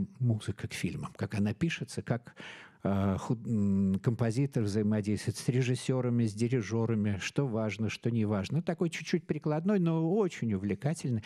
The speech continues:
Опять же, всё это слова Шнитке. И третье — это философия. И любой художник, ну, или метод, э, оставляет после себя и,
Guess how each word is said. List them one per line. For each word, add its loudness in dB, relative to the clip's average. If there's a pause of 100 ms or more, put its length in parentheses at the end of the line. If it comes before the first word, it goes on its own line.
Опять 0
же, 2
всё 0
это -2
слова -2
Шнитке. -4 (760)
И 4
третье — 0
это 0
философия. 0 (200)
И 4
любой 2
художник, 0 (460)
ну, 4
или 2
метод, 0 (500)
э, 4
оставляет 0
после 0
себя 0
и, 2